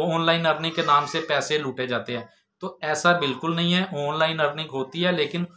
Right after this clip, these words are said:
ऑनलाइन अर्निंग करने के लिए आपको मेहनत करना पड़ती है, आपको वर्क करना पड़ता है। वर्क नहीं करेंगे तो आप ऑनलाइन अर्निंग नहीं कर सकते। स्नैक वीडियो पर ऐसे बहुत से लोग हैं जो लाखों रुपया कमाते हैं, YouTube पर ऐसे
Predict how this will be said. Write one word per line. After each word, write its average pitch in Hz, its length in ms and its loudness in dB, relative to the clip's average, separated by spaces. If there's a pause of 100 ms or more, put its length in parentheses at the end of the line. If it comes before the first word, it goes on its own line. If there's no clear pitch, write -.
(240)
ऑनलाइन 202 480 6
अर्निंग 170 300 2
करने 160 300 -2
के 165 140 -6
लिए 190 200 2
आपको 175 400 2
मेहनत 175 380 0
करना 156 280 0
पड़ती 127 300 -2
है, 143 80 0
आपको 151 260 -2 (100)
वर्क 180 220 2
करना 151 240 -2
पड़ता 120 300 -4
है। 120 120 -4 (300)
वर्क 185 240 2
नहीं 202 180 2
करेंगे 180 360 2
तो 180 160 0
आप 160 220 8
ऑनलाइन 156 380 -2
अर्निंग 147 280 -4
नहीं 135 200 -6
कर 127 120 -2
सकते। 110 420 -12 (640)
स्नैक 185 440 4
वीडियो 214 300 4
पर 208 200 6
ऐसे 196 240 4
बहुत 180 340 0
से 196 100 2
लोग 175 300 2
हैं 165 180 0 (560)
जो 147 160 -2
लाखों 156 360 4
रुपया 180 220 4
कमाते 160 420 0
हैं, 143 200 -6 (480)
YouTube 202 500 0
पर 202 140 4
ऐसे 185 220 2